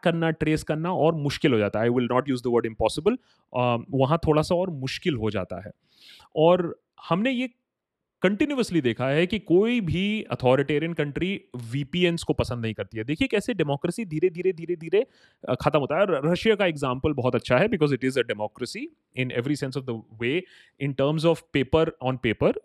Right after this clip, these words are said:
Russia is a democracy। लेकिन वीपीएन बैंड है। So, uh, China, let's also, I mean, China has a great firewall। I mean,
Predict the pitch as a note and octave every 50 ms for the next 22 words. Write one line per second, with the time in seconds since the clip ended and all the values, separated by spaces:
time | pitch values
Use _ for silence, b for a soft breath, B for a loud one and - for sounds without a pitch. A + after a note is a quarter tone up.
0 | B2+ C3 A#2 - - B2+ B2+ - - - A#2 A2+ G#2+ - - C3 F3 G3 D#3 A#2+
1 | G#2 F#2 - - A2 F#2+ - - F2+ E2 _ b b b b b b b b b
2 | b b b _ _ _ _ _ _ _ - - - C3 C3 B2 C3+ C3 B2+ C3+
3 | A#2+ - B2 A#2+ A2+ G#2 G#2+ G2+ F#2+ F#2+ F#2+ F#2+ F#2+ E2+ - - _ _ _ _
4 | _ _ _ _ _ _ _ _ _ _ _ _ - - - - A#3 B3+ C4+ C4
5 | G3+ - _ - C3+ C3+ - C#3+ B2+ C3 B2+ A2+ F#2+ - - - - _ - A#2+
6 | A#2+ A#2 - - - - - A#2 A#2 A2 - A#2+ - B2+ B2+ B2 A2 - B2 A#2+
7 | C3+ B2 B2+ A#2+ B2+ A#2 B2+ A#2 A2 - - G#2+ G#2 G#2 G2+ F#2+ G2 G2 G2 -
8 | A#2 A#2+ A#2+ A#2